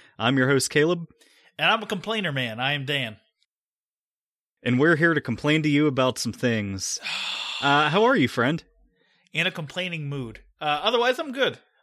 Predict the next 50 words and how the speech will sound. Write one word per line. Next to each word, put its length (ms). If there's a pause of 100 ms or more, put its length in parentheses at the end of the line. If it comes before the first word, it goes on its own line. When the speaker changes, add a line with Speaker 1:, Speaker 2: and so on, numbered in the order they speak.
Speaker 2:
Uh, 240
I'm 120
tuned 300
in 160
right 160
now. 180
I 60
finished 380
my 120
entire 340
drink 340
before, 560
uh, 240
we 120
even 260
started 240
recording, 500
so 380 (500)
there's 280
that. 280
Speaker 1:
Oof. 180 (840)
Speaker 2:
Uh, 400
I'm 200
going 220
to 40
be 140
Caleb 400
on 240
the, 420
the 80
Christmas 420
episode, 440
the 80
first 280
Christmas 380
episode, 520
wherein 720
Caleb 320
got 180
drunk 260
and 160
ruined 260
Christmas. 500 (340)
That's 180
the 100
name 180
of 80
the 60
Speaker 1:
Yeah. 40
Speaker 2:
title. 300